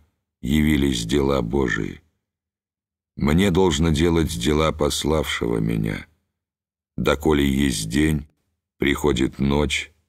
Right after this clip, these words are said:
когда никто не может делать. Доколе я в мире, я свет миру». Сказав это, он плюнул на землю, сделал брение из плюновения –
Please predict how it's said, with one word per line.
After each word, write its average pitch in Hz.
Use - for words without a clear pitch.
когда 65
никто 67
не 69
может 62
делать. 55
Доколе 90
я 85
в 64
мире, 76
я 67
свет 64
миру». 64
Сказав 80
это, 76
он 76
плюнул 73
на 65
землю, 71
сделал 80
брение 78
из -
плюновения – 73